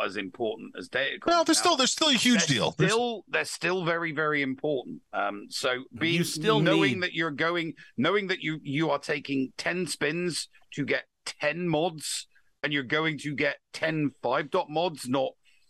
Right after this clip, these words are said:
Speaker 1: five five dot mods and five four dot mods that you know are instantly gonna go into the trash
Speaker 2: Yeah, you just, just
Speaker 1: and
Speaker 2: throw,
Speaker 1: there's your
Speaker 2: you
Speaker 1: ener-,
Speaker 2: just
Speaker 1: your energy's just gone, and you've wasted a fifty crystal refresh, you know?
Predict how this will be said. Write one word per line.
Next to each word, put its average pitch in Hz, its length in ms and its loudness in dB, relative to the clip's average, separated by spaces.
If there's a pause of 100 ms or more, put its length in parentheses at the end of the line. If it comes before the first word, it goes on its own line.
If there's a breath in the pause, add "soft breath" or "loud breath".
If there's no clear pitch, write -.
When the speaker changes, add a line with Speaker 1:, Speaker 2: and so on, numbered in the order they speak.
(220)
Speaker 1:
five 135 420 -2
five 180 300 0
dot 160 180 -2
mods 139 300 -2
and 107 160 -4
five 113 300 -2
four 254 280 2
dot 170 200 0
mods 120 300 -2
that 139 140 -6
you 135 120 -2
know 139 140 2
are 131 140 -2
instantly 165 460 -4
gonna 147 180 0
go 135 200 -2
into 131 160 -8
the 110 60 -8
trash 175 220 0
Speaker 2:
Yeah, 95 200 2
you 104 80 2
just, 104 240 2
just 117 220 2
Speaker 1:
and 151 80 0
Speaker 2:
throw, 117 100 4
Speaker 1:
there's 110 180 2
your 104 100 0
Speaker 2:
you 107 60 6
Speaker 1:
ener-, 107 40 2
Speaker 2:
just 107 240 0
Speaker 1:
your 147 180 0
energy's 156 360 -4
just 135 260 -6
gone, 117 320 0 (220 soft breath)
and 143 160 -2
you've 143 180 -2
wasted 139 500 -2
a 123 60 -2
fifty 127 300 -6
crystal 113 340 -4
refresh, - 640 -6 (280)
you 120 120 -2
know? 135 180 0